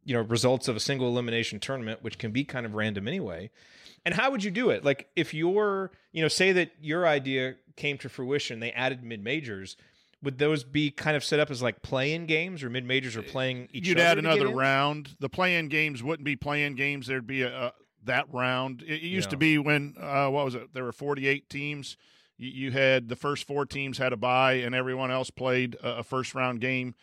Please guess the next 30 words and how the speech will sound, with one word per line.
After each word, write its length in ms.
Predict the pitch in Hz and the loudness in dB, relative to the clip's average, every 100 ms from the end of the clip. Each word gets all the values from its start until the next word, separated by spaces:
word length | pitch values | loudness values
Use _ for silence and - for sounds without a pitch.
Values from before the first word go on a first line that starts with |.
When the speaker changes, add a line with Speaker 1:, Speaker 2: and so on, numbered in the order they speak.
| _ _ _ - | _ _ _ -6
Speaker 2:
uh, 200 | 120 113 | -4 -2
to 100 | 127 | -2
move 240 | 127 135 123 | 0 0 2
on. 420 | 123 131 131 127 _ _ _ | 4 4 4 0 _ _ _
Uh, 280 | 117 117 117 | -6 -4 -4
th-, 100 | 113 _ 135 123 - - 127 | -6 _ _ -20 -20 -20 -2
that 240 | 170 170 139 | 2 2 2
would 140 | 123 | -2
be 200 | 135 131 | 0 0
what 360 | 123 - 131 120 | -2 -4 0 0
it 160 | 113 - | -2 -4
is. 420 | 135 135 123 107 | 0 2 2 -2
You 140 | 127 | -6
would 120 | 135 120 | -4 2
have, 520 | 135 127 117 110 - _ - | 4 4 2 -6 -18 _ -18
what 120 | 120 | -6
do 40 | 131 | 0
you 80 | 131 | 2
have 160 | 123 | 2
now? 160 | 117 110 | 0 -6
Four 440 | - 139 143 135 | -4 -2 0 0
play-in 460 | - 139 139 135 131 | -2 -2 0 0 -2
games. 540 | 123 135 135 131 - - _ _ _ _ _ - | -2 -2 -2 -6 -10 -14 _ _ _ _ _ -8
Um, 640 | 120 120 120 120 117 113 110 | -2 0 2 0 -4 -8 -10
y-, 120 | 127 | -10
you'd 180 | 143 131 | -6 -4
move 200 | 143 120 | -2 2
that 260 | 139 135 - | 2 2 0
up 200 | 139 - | -2 0
to 140 | 123 | -4